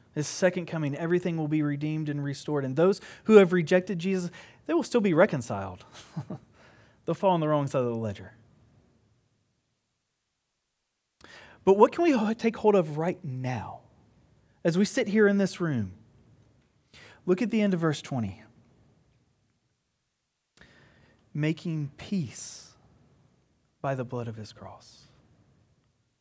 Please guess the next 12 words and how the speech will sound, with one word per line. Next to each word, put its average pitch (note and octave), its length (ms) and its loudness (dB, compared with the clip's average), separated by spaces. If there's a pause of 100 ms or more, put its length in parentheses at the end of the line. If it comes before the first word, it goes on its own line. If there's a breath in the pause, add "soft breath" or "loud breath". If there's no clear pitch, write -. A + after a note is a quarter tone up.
(1700 soft breath)
The D3 100 -8
word F3 240 -6
peace B2 380 -8
is G#2+ 160 -12
really A#2 240 -10
important. A2 420 -14 (3000 soft breath)
We G3+ 340 -2
can F#3 160 -6
have C#3 480 -6
peace - 600 -12
with A#2 180 -14
God. - 380 -20